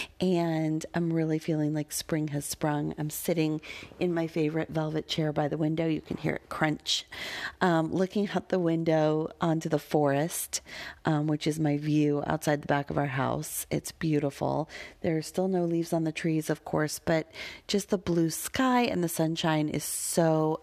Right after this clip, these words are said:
uplifting. And I hope you are feeling spring come your way wherever you are too. I got my covid vaccine yesterday,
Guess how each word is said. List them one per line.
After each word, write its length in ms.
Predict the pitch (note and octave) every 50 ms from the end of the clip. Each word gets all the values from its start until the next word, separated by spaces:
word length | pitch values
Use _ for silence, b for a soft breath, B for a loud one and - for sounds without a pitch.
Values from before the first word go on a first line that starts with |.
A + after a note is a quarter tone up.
| -
uplifting. 800 | - C#3+ - - E3 D3+ C#3+ C3+ - - - C3+ A#2+ A#2+ C3 - -
And 80 | - D3+
I 80 | D3+
hope 380 | D#3 - D#3+ D#3 D3+ D#3+ - - B B B B B B B B B
you 360 | - F3 F3 F#3 F#3 F#3 F3+ -
are 100 | - E3
feeling 400 | D#3+ - E3+ D#3+ D#3 D3+ D3+ D3+
spring 520 | - - - - - - D#3 D3+ D3+ D3 D3
come 300 | - - E3+ D3+ D3+ D3+
your 340 | D3 D#3 D#3+ D#3 D#3 D3+ D3+
way 320 | D3+ D3+ D3 D3 D3 C#3+
wherever 340 | C#3+ C#3 D#3 D3 D3 C#3+ D3+
you 300 | D3 D3 D3 D3+ C#3+ C#3+
are 240 | C#3+ C3 B2+ B2 B2+
too. 480 | - - - - D3+ C#3+ C3 B2+ C3 C3 - _ - _ _ _ _ - - _ _ _ _ _ _ _ _ _ _ _ _ _ - - B B B B B B B B B B -
I 60 | G#3+
got 240 | - A#3 A#3 B3 A#3+
my 120 | G#3+ G3
covid 460 | F3 - - F#3+ F#3 F#3 F#3+ F#3+ F#3
vaccine 500 | - F#3 F3+ F3 - - F#3+ F3 E3+ E3+
yesterday, 840 | E3+ E3 E3 D3 - - - F3 D#3 D#3+ E3 D#3+ D#3+ E3+ G3 A#3 C4